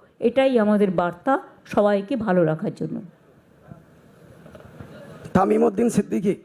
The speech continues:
Speaker 2: <clears throat> তামিম ভাই, তামিম ভাই, একটু ওপরে আসো। ভাই,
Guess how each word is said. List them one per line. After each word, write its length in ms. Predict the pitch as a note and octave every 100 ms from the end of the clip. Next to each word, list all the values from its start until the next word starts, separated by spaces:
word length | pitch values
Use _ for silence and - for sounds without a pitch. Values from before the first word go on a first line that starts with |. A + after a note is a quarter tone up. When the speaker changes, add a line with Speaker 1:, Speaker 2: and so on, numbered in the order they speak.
| - C4
Speaker 2:
<clears throat> 280 | F#3 D3+ -
তামিম 260 | F3 A3+ G#3
ভাই, 160 | G3+ D3+ - _ _ _ _ _ _
তামিম 240 | D#3 F3+ G#3
ভাই, 80 | A3
একটু 100 | A3 G#3+
ওপরে 160 | G#3+ G#3+
আসো। 160 | G3+ B3+ - _ _ _ - - - -
ভাই, 120 | F3+